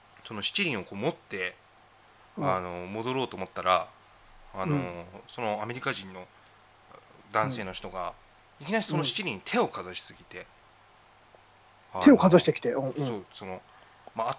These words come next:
Speaker 1: たかいから」みたいな。ちょっと、
Speaker 2: ああ、ああ、ああ。
Speaker 1: あの、「まだまだ」みたいな。「ノーノー」み-、なんかその、「持ってかないで」みたいなジェスチャーしてきた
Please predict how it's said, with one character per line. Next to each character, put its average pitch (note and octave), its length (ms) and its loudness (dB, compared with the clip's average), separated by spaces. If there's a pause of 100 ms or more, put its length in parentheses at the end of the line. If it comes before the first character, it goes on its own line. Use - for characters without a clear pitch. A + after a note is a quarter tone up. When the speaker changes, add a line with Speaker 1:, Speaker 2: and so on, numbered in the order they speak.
Speaker 1:
た G3 100 -4
か G3+ 160 -4
い C#3 80 -6
か - 120 -12
ら」 F2 140 -10
み F2 80 -18
た F2+ 120 -18
い F2 40 -16
な。 E2+ 60 -20 (720)
ち - 60 -6
ょ - 20 -6
っ - 20 -10
と、 - 80 -8
Speaker 2:
あ G#2 40 -12 (200)
あ、 - 20 12
あ G#3+ 40 12
あ、 - 0 -
あ G#3 40 12 (200)
あ。 - 0 -
Speaker 1:
あ G3+ 60 8 (340)
の、 G3+ 80 -2
「ま C3 140 -4
だ G2+ 120 -2
ま G2+ 160 2
だ」 F2+ 140 -6
み F2 80 -20
た - 100 -20
い E2+ 80 -18
な。 A2 120 -8
「ノ B2 40 0
ー A2+ 40 -2
ノ G#2 160 0
ー」 - 20 -6
み-、 G#2 140 -8 (120)
な A2 100 -2
ん - 20 -6
か F#2+ 180 -2
そ G#2 140 -8
の、 F#2 200 -8 (220)
「持 A#2 80 -2
っ - 40 -2
て D3+ 120 -6
か D3+ 80 -4
な D#3 120 2
い C3 60 0
で」 A2 60 -2
み G2+ 80 -8
た F#2+ 80 -12
い F2+ 40 -12
な F#2 60 -16
ジ - 120 -4
ェ B2+ 40 0
ス - 60 0
チ - 100 -6
ャ F2 60 -6
ー - 40 -8
し - 60 -12
て - 100 -18
き - 60 -14
た - 100 -18